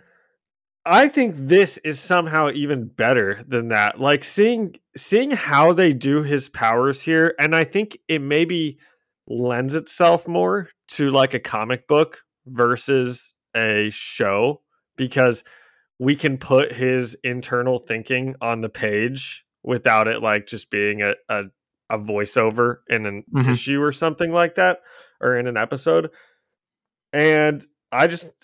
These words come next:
Speaker 1: I just think it's so cool how he, you know, ev-, everything about it, like you said, and then how it's drawn, where we see the image coming together as he, like, you know, Sherlock Holmes is more about this person.
Speaker 2: Yeah, I think both are,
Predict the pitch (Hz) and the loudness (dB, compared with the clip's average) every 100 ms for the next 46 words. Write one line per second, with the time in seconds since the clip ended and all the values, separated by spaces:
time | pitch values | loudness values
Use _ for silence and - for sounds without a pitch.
0 | - 117 139 135 - 143 135 - 147 143 | -2 0 -2 -6 -8 -8 -8 -4 -2 0
1 | - 175 127 135 120 - 131 120 110 113 | 0 0 2 0 -2 -8 -8 -4 -2 -2
2 | 120 - 127 127 120 131 135 139 131 131 | -4 -2 -2 -2 -2 -2 -2 -4 0 2
3 | 135 113 113 110 123 - 110 110 117 117 | 2 2 -2 -4 -8 -2 -2 -2 -6 -2
4 | 131 131 110 113 117 127 131 123 110 113 | 2 2 0 -6 -2 2 4 2 0 0
5 | 110 113 117 - - - 151 160 151 139 | 0 -2 -6 -8 -10 -10 -6 -4 -2 -2
6 | 127 131 131 110 - - 127 127 123 113 | -2 -2 -2 -4 -6 -4 -2 -4 -4 0
7 | 120 117 110 117 107 110 110 - - 113 | 2 2 2 2 2 2 0 -6 -10 -6
8 | 110 107 104 - _ _ _ _ _ _ | -2 -2 -2 -12 _ _ _ _ _ _
9 | - 110 101 - - 127 117 113 - 120 | -14 -8 -6 -6 0 2 4 2 2 0
10 | 120 113 110 - 117 107 107 110 113 110 | 0 -2 -6 -8 -8 -8 -12 -10 -4 -2
11 | 110 101 - 95 104 104 101 - _ - | 0 -2 -4 0 2 2 0 -6 _ -12
12 | 113 - 107 107 - 98 101 - _ _ | -12 -4 -2 -2 -4 -8 -10 -16 _ _
13 | _ _ _ _ _ _ _ _ _ _ | _ _ _ _ _ _ _ _ _ _
14 | _ _ _ - 135 110 120 - 147 110 | _ _ _ 2 4 4 2 0 -4 0
15 | 117 127 127 113 107 104 | 2 2 2 0 0 -2